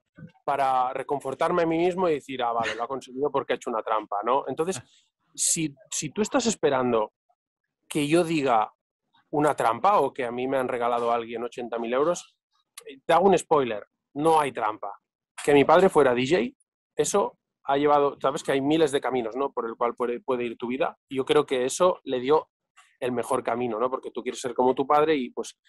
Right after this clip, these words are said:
dieciocho años pasándotelo de puta madre y encima te pagan. Y encima tienes un sueldo el fin de semana, que es cuando la gente gasta, tú tienes un sueldo.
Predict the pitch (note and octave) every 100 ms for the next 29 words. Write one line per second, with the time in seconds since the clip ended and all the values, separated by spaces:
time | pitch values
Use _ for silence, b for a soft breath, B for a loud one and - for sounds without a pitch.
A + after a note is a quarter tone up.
0 | b b - A#2+ A2+ A2+ A2+ B2+ C3 C#3
1 | - - _ _ - A2 A#2 A#2+ C3 C#3
2 | B2+ A2+ - B2+ C3+ C3 C3+ C#3+ - _
3 | _ _ _ _ - - - A2+ G#2+ C#3
4 | C#3+ C3 A2+ A2+ G2+ G#2+ _ B2+ B2 C3
5 | A#2 C3 A2 - E3 - C#3 C#3 D#3 B3+
6 | _ _ _ _ _ _ _ - B2 A#2+
7 | D#3 D3 C#3 B2+ A2 A2+ D3+ _ C#3 -
8 | C3+ B2 A2 B2 B2 A2 A2 - - _
9 | - A#2 C3 A2+ G#2+ - G2+ G2+